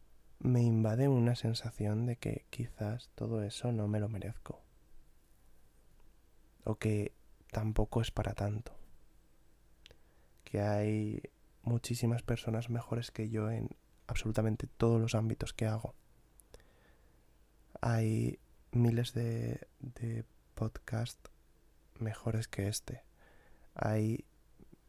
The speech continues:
miles de, de poetas y poetisas mejores que yo.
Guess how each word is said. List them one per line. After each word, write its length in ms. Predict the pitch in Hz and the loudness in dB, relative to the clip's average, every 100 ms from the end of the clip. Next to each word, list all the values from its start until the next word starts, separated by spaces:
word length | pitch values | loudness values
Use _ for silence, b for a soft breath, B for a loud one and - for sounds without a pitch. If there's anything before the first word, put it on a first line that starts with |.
| - _ - | -20 _ -2
miles 640 | 127 123 117 113 113 - | 2 4 4 2 0 0
de, 200 | 117 113 - | 0 0 0
de 100 | 113 | -2
poetas 680 | - 104 104 - 117 - | 0 0 0 0 -2 -2
y 80 | 110 | -6
poetisas 720 | - 104 - - - 127 - B B B B - | -4 -4 -4 -6 -4 -6 -8 B B B B -2
mejores 400 | 117 117 113 - | -2 -2 -6 -4
que 180 | 107 | -4
yo. 280 | 110 101 117 | -2 -4 -6